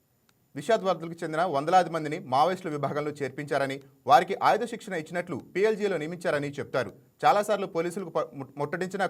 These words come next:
కూడా హిడ్మా తప్పించుకొని అడవుల్లో మాయమవడం అతని ప్రత్యేకతని మావోయిస్టు పార్టీ చెప్తోంది. గెరిల్లా దాడుల వ్యూహకర్తగా హిడ్మాకు పేరుంది. ఇరవై ఐదేళ్ల క్రితం అజ్ఞాతంలోకి వెళ్లారు హిడ్మా. హిందీ, తెలుగు, గోండు, ఈ బెంగాలీ భాషల్లో ఆయనకు మంచి పట్టు ఉంది.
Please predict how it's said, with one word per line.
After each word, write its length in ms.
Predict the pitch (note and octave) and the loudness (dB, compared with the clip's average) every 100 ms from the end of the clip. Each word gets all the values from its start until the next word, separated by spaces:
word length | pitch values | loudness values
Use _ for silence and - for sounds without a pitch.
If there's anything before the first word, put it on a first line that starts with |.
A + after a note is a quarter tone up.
| D3 | 4
కూడా 160 | F3+ E3+ - - | 4 4 2 -12
హిడ్మా 240 | D3 D#3 F#3+ C#3 | -6 0 2 2
తప్పించుకొని 440 | B2 F#3+ F#3+ G3 G#3 C3 | -2 -4 -4 -4 0 0
అడవుల్లో 320 | D#3+ F3+ E3+ C3+ | 2 2 2 4
మాయమవడం 400 | D#3+ E3+ E3 E3 B2 | 4 4 0 -2 -6
అతని 180 | C#3+ A#2+ | -8 -6
ప్రత్యేకతని 540 | B2 B2 F3 E3+ C#3+ D3+ C3 | -6 -4 -4 -2 -2 -4 -2
మావోయిస్టు 340 | B2+ D#3+ E3 D#3+ | 0 0 -2 0
పార్టీ 220 | C3 B2+ C3 | 0 0 -8
చెప్తోంది. 320 | A2 - A#2 F#2+ - _ - | -6 -4 -4 -4 -14 _ -2
గెరిల్లా 260 | F#3+ A#3+ A#3 | 2 4 4
దాడుల 220 | G3+ G3 D#3+ | 4 2 0
వ్యూహకర్తగా 460 | D#3+ E3 - D#3 F3 | 0 -2 -2 2 0
హిడ్మాకు 380 | D3 C#3+ C#3+ D#3 D3+ | 0 0 0 0 -2
పేరుంది. 320 | B2 B2+ A#2 - - - | 0 0 -2 -8 -10 -2
ఇరవై 180 | F3+ A3 | 2 4
ఐదేళ్ల 220 | G#3+ A#3 A#3+ | 4 2 0
క్రితం 220 | A3+ F#3 F#3 - - | -2 -4 -4 -8 -4
అజ్ఞాతంలోకి 500 | C3 G3 G3 F3+ E3 | -2 -2 -2 -2 0
వెళ్లారు 260 | C#3+ C3+ D#3+ C#3 | 2 2 0 -4
హిడ్మా. 240 | A2+ C#3 - - _ E3+ | -4 -2 -2 -8 _ -8
హిందీ, 260 | F#3 G#3 G#3 - | -6 -6 -6 -4
తెలుగు, 280 | D3 D#3 E3 F#3 - | -2 0 -2 -4 -4
గోండు, 280 | C3 D#3 E3+ E3+ - _ _ | 0 0 0 -4 -10 _ _
ఈ 40 | D3 | 0
బెంగాలీ 320 | D#3 F#3+ G#3+ G3 | 2 4 2 4
భాషల్లో 300 | E3+ E3 E3+ - | 2 2 -2 0
ఆయనకు 220 | C#3 D3+ C#3+ | -2 -2 -4
మంచి 220 | C3 - - | -4 -4 -4
పట్టు 180 | B2 D3 | -2 -2
ఉంది. 120 | C3 | -4